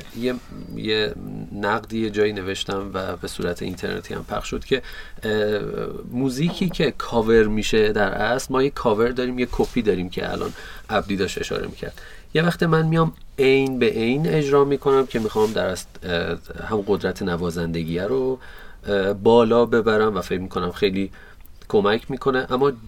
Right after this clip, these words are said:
جای دیگری که در اصل، اه، اتفاق دیگری که روی کاور میفته اینه که، اه، اون رنگ و بوی شخصی من هم، اون، اون تیست ساز زدن من هم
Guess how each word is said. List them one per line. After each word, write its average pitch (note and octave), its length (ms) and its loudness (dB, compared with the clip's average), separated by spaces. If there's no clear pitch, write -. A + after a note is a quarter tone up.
جای C3+ 580 4
دیگری A#2+ 800 -2
که F#2+ 360 0
در F2 140 0
اصل، E2+ 260 -6
اه، F#2+ 60 -4
اتفاق C3 540 4
دیگری A#2+ 360 4
که G2 120 -4
روی F2+ 140 -2
کاور G2 320 2
میفته F#2+ 400 -4
اینه E3 220 0
که، D#3 360 0
اه، G2 80 -4
اون C#3 260 -4
رنگ A2 340 0
و G#2+ 60 4
بوی D#3 340 4
شخصی C3 600 0
من B2+ 340 0
هم، A#2+ 260 -2
اون، B2 360 -4
اون G#2+ 240 -8
تیست G#2+ 500 -4
ساز G2+ 340 -6
زدن F#2 360 -2
من G#2 260 -2
هم G#2+ 340 -4